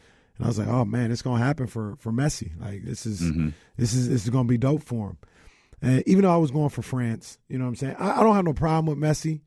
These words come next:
Speaker 1: you know, in Argentina, but I was going for France, and, um, 'cause Mbappe, that's my boy. And, uh,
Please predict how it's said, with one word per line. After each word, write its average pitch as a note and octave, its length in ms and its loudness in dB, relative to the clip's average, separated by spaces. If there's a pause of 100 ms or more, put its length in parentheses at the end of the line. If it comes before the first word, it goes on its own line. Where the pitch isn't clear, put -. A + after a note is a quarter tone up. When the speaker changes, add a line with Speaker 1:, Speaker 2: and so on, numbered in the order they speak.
(140)
Speaker 1:
you C#3 80 -4
know, D3 160 0
in C#3 80 0
Argentina, C#3 600 0 (440)
but C3 100 0
I C#3 80 2
was C#3+ 140 -2
going C3+ 180 -2
for D3 120 -2
France, G#2+ 480 -4 (580)
and, C3 300 0
um, A#2 520 -2
'cause A#2+ 160 -4
Mbappe, B2 440 -2
that's A#2+ 180 -6
my C3 120 -4
boy. G#2+ 340 -6 (680)
And, C3+ 380 -4
uh, A#2+ 540 -6